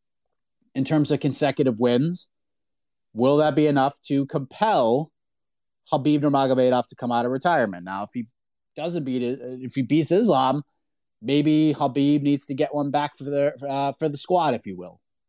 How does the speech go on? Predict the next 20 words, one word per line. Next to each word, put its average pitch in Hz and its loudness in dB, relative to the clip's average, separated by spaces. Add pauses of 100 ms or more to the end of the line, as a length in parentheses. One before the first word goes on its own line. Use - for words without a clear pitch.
(140)
But 131 0 (440)
I 180 -10
don't 135 -8
know. 104 -8 (1120)
That's - -12 (1120)
like 147 -2
the, 143 -4
like, 143 -2
go 160 2
West. - -2 (1040)
Maybe 143 0
A 147 2
K 151 -2
is 139 -2
the 131 -8
king 143 -2
of 131 0
wishful 135 -4
thinking, 175 -4 (880)
but 120 0